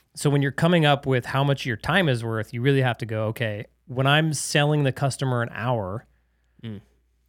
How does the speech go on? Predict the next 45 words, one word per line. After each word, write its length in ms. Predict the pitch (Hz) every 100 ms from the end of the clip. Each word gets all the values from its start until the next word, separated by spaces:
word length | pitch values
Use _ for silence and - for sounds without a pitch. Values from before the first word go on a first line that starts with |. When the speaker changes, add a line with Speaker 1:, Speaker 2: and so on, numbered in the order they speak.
| _ _ _
Speaker 1:
I 140 | 117 143
have 200 | 147 139
to 100 | 139
account 380 | 123 - 120 123
for 380 | - 120 104 - _ _ _ _ _ _
all 320 | 127 131 139
of 120 | 135
my 180 | 127 117
expenses 600 | 117 - 120 113 - 95
to 100 | -
cover 320 | - 127 110 104
that 220 | 101 101
one 180 | 98 87
hour." 460 | 85 82 - - _ -
Speaker 2:
Right. 160 | 101
Speaker 1:
Right? 260 | 110 104 - _ -
Speaker 2:
Right. 200 | 101 - _ _ _ _ _ -
Speaker 1:
Even 480 | 151 160 151 135 131 _ -
efficiency 640 | 123 - 135 131 113 123
needs 220 | 113 101 -
to 40 |
be 80 | 110
factored 460 | - 95 - - 90
in 100 | 80
there 160 | - 117
Speaker 2:
Mm-hmm. 360 | 107 104 101
Speaker 1:
'cause 120 | 127 113
your 100 | 110
guys 240 | 120 120
aren't 120 | 127
gonna 120 | 107 104
bill 200 | 120 120
out 420 | 120 98 - -
Speaker 2:
Sure. 220 | - 104 - _
Speaker 1:
eight 160 | 123 110
hours 260 | 104 101 104
a 40 |
day. 320 | 98 98 123 - -
Speaker 2:
Right. 140 | 95 _ _ _ _ _
Speaker 1:
National 440 | 127 107 107 131 131
average, 340 | 131 113 107
they're 80 | 110
gonna 140 | 110
bill 200 | 104 117
out 260 | 113 107